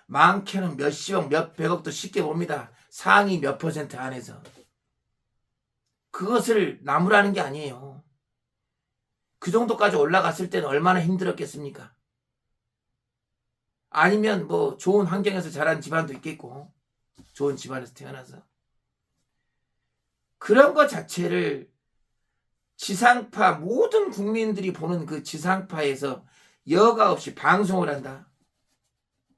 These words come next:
상대적 박탈감을 느끼는 건 당연지사죠.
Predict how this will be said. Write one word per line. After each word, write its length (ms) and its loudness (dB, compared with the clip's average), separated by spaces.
상대적 600 0
박탈감을 560 -10
느끼는 260 -12
건 220 -18
당연지사죠. 840 -12